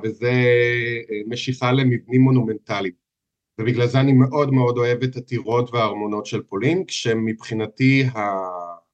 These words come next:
היהלום שבכתר והטירה היפה ביותר, מאוד מקווה שהרעיון הזה לא יגיע לפולנים, כי הם יכעסו עליי, שאני אוהב את טירת קשונז' יותר מאשר את באבל, אבל טירת קשונז' זה,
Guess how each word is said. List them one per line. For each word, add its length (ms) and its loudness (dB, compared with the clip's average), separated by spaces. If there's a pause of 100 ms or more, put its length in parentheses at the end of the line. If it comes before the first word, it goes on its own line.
(120)
היהלום 560 -2
שבכתר 920 -2
והטירה 800 -4
היפה 380 -2
ביותר, 500 -2 (440)
מאוד 120 -10
מקווה 300 -10
שהרעיון 500 -8
הזה 220 -8
לא 120 -8
יגיע 280 -6
לפולנים, 500 -8
כי 120 -6
הם 60 -2
יכעסו 500 0
עליי, 340 2 (440)
שאני 340 4
אוהב 360 2
את 160 0 (140)
טירת 320 0
קשונז' 460 0 (260)
יותר 380 0
מאשר 480 -2 (140)
את 60 -4 (140)
באבל, 420 0 (560)
אבל 200 -10
טירת 300 -8
קשונז' 400 -8
זה, 100 -8